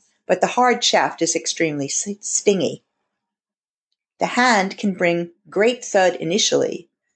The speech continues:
but when used to hit someone quickly, can have a really stinging effect. In my opinion, the most sting is created by switches, canes, and then followed by whips.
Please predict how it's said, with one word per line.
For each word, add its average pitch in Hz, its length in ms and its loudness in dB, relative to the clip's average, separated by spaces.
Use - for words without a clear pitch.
but - 160 2
when 202 180 4
used 240 300 2
to 220 60 0
hit 202 220 0
someone 160 280 0
quickly, 165 600 -2
can 202 140 -2
have 196 180 2
a 202 60 2
really 170 260 0
stinging 214 460 2
effect. - 520 -6
In 196 120 2
my 220 160 6
opinion, 196 400 2
the 165 80 2
most 226 280 4
sting 139 360 2
is - 200 2
created 165 360 4
by 143 100 4
switches, 190 540 0
canes, 147 680 -2
and 143 120 0
then 135 160 4
followed 147 400 2
by 123 140 4
whips. - 540 -4